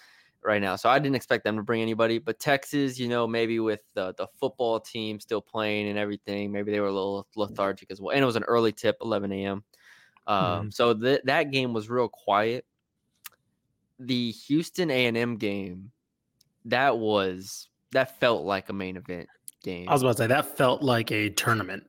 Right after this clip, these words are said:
Speaker 2: game.
Speaker 1: That felt like, okay, this is, this has real impl-, implications and real, like, stakes to it.
Speaker 2: Yeah.
Speaker 1: And credit to the fans, man. They've, there were probably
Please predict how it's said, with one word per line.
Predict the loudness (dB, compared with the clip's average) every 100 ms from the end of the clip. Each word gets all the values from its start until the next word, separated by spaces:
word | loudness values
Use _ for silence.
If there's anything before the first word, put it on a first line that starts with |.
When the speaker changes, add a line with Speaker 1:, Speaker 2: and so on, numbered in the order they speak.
| -12
Speaker 2:
game. | -8 -8 -10 -20 _ _
Speaker 1:
That | 2 4 4 2
felt | -6 -10 2 4 6 2 -4 -2
like, | 0 0 -2 -6
okay, | -6 -4 -4 -4 -4
this | -2 -2 -4
is, | -8 -6 0
this | 0 2
has | 0
real | 0 -2 2 2 2 -2
impl-, | -10 _ _ _
implications | -10 -8 -8 -4 -4 -4 -10 -10
and | -10 -4
real, | -2 0
like, | -2 -4
stakes | -10 -6 -4 -6 -12
to | -12 -10
it. | -10 -12 _ _ _ _ -8
Speaker 2:
Yeah. | -4 0 0 0
Speaker 1:
And | -4 -8 -14 -4
credit | 2 2 0
to | -4
the | -2
fans, | 0 2 0 -2
man. | -4 -4 -6 -10 _ _ _ _ _ _ -6
They've, | 0 0 0 -4 -20 -20 _ -2
there | -2
were | 0
probably | 2 2 0